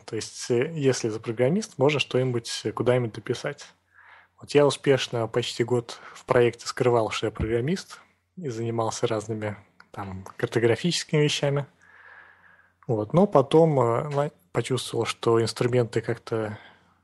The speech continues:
недостаточно хороши. И должен сказать, что эта проблема, э, все еще продолжается, но уже на другом уровне.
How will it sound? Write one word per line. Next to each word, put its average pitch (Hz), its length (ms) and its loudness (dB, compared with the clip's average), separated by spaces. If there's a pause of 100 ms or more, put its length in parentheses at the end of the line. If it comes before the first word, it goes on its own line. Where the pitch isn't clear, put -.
(260)
недостаточно 120 600 2
хороши. 120 500 0 (540)
И 120 80 -12
должен 113 260 0
сказать, 113 260 0
что - 140 -2
эта 113 100 2
проблема, 113 640 -2 (1120)
э, 104 240 -8
все - 180 0
еще 113 240 -2
продолжается, 120 720 4
но 117 140 -2
уже 107 180 -4
на 110 60 -8
другом 113 340 -2
уровне. 104 380 -6